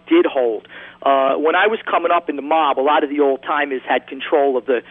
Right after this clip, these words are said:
of the, the piers and the seaports. They had control of the garment center.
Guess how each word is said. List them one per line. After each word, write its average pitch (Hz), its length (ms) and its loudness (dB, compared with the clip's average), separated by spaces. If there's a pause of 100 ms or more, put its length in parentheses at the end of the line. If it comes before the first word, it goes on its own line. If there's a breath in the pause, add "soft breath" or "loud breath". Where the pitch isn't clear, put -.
(280 loud breath)
of 143 180 -2
the, 139 220 -2
the 139 80 -4
piers 156 500 2
and 131 120 -8
the 139 60 -12 (120)
seaports. 127 520 -4 (120)
They 127 100 0
had 139 180 -2
control 147 440 0
of 131 80 -6
the 135 80 -2
garment 143 500 -2
center. 120 240 -4